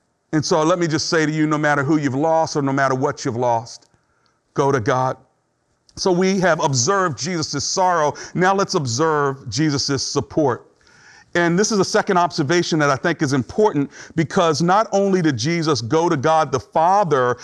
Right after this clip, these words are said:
and talk to him about what he was feeling, but a second observation is that Jesus had support. While in his sorrow he was weary,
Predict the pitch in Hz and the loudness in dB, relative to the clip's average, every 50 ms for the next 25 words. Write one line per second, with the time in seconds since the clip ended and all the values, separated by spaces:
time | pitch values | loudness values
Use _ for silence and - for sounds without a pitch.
0 | - - - 143 143 - - - - 190 196 190 - - 180 151 147 175 - 131 | -10 -6 -2 -2 -2 -2 -2 -2 0 0 0 0 -2 -4 -4 -2 0 0 0 0
1 | 135 - 139 131 139 147 147 151 135 139 160 151 139 151 170 151 139 135 127 - | 0 -2 -2 0 2 2 0 0 0 0 0 0 0 -2 -2 -2 -2 -2 -2 -4
2 | - - - 202 214 226 220 175 135 123 123 131 - _ _ _ _ _ _ _ | -4 -6 -6 -2 0 0 0 0 0 -2 -4 -6 -10 _ _ _ _ _ _ _
3 | _ _ - - - - - _ _ _ _ 202 185 233 233 - 226 208 - 233 | _ _ -20 -20 -20 -20 -20 _ _ _ _ 0 0 0 2 0 0 0 0 0
4 | 208 202 - - - 170 175 165 - - 175 160 156 196 220 214 - 180 160 147 | -2 -2 -4 -4 0 0 0 2 0 0 -2 0 0 0 0 -2 -2 -2 -2 0
5 | 123 156 143 131 101 143 190 202 180 180 - - - 170 160 156 156 147 - - | 0 -2 -2 -2 -4 -6 -6 -4 -4 -4 -6 -4 -2 0 0 0 0 -2 -4 -4
6 | - 147 - - - 214 202 143 117 - - _ _ _ _ _ _ _ _ _ | -4 -6 -4 -4 -2 0 0 0 -2 -4 -10 _ _ _ _ _ _ _ _ _
7 | _ _ _ _ _ _ _ _ _ _ _ _ _ _ - 147 165 170 165 175 | _ _ _ _ _ _ _ _ _ _ _ _ _ _ -8 -2 0 2 2 2
8 | 160 185 180 180 160 - - - 208 202 208 220 214 202 175 147 160 185 170 156 | 2 2 2 2 2 0 0 0 0 2 2 2 2 2 0 0 -2 -2 0 0
9 | 156 139 123 123 120 127 165 220 240 240 226 175 147 135 123 135 147 147 | 0 0 0 0 -2 -4 -4 -4 -2 0 0 0 0 0 -2 -4 -6 -10